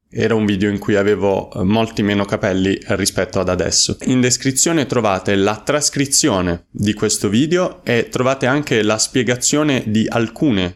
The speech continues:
parole chiave e sicuramente può esservi utile per comprendere al meglio il video. Inoltre, se vi servono, potete attivare i sottotitoli.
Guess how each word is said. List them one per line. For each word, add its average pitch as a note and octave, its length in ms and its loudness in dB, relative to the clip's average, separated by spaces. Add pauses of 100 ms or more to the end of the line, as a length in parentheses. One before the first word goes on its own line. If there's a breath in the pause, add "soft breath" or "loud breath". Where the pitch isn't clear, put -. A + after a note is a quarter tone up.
(120)
parole G#2 380 0
chiave G2 560 -2 (200)
e - 380 -2
sicuramente D3 840 0
può A#2 240 0
esservi G#2+ 540 0
utile G2 520 0 (140)
per G2+ 480 0
comprendere F#2+ 840 0
al A#2+ 180 0
meglio G#2+ 460 2
il G#2 200 0
video. F2+ 320 0 (300)
Inoltre, D3+ 600 0
se - 180 2
vi F#2+ 80 -6
servono, G2 600 0
potete C3 340 -2
attivare C#3+ 580 2
i C3+ 180 0
sottotitoli. F#2 840 -2